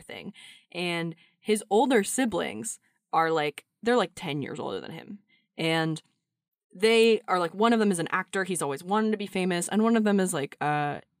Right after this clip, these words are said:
his sister kind of has, is not really sure what she's doing with her life. And so when their brother gets, becomes, like, a superstar, they basically try to attach themselves to him. And it's about them. They're the other two. They're the,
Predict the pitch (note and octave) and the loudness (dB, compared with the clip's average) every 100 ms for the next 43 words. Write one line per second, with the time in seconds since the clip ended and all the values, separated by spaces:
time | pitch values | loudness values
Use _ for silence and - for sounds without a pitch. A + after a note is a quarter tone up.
0 | _ _ F#3+ F#3 - A#3+ - G#3 G3 F#3 | _ _ -2 0 2 0 2 -2 -2 -2
1 | F3 E3+ E3+ E3+ - A3 G#3 A#3 A#3+ G#3+ | 0 0 -2 -2 2 2 2 2 4 4
2 | F#3+ - E3+ F2+ - - - A#2 - - | 2 2 -4 -4 -8 -10 -10 -10 -12 -14
3 | - - A3+ - - - - - F3 F#3 | -12 -12 -12 -16 -20 -20 -20 -6 -2 2
4 | F#3+ F#3 G3 F3 E3 F3 G3 G3 D#3 C#3 | 2 4 2 2 -2 0 0 2 -2 -6
5 | - E3+ F3+ E3 - - - - A#3 - | -12 -10 -6 -6 -6 -4 -2 2 0 0
6 | - - - - A3 A#3+ A3+ A#3 G#3+ F3+ | -8 -10 -14 -2 2 4 2 0 0 0
7 | C#3+ E3 - D#3+ - D#3 C3 D#3+ A#2 - | -2 -6 -6 -8 -8 -10 -10 -10 -12 -10
8 | - D#3+ - G#3+ - _ - _ - E3 | -10 -12 -12 -12 -14 _ -20 _ -8 -4
9 | E3 D#3+ D#3 _ F#3+ G#3 G#3+ G3 F3+ D#3+ | -2 -4 -6 _ -2 0 4 4 2 -4
10 | - - - F#3+ F3+ E3 D#3+ C#3 B2 C#3 | -6 -8 -6 -2 -2 -2 -2 -2 -4 -6
11 | - - F#3+ F3+ F#3 F#3+ F#3+ F3+ | -8 -10 -6 0 2 2 2 0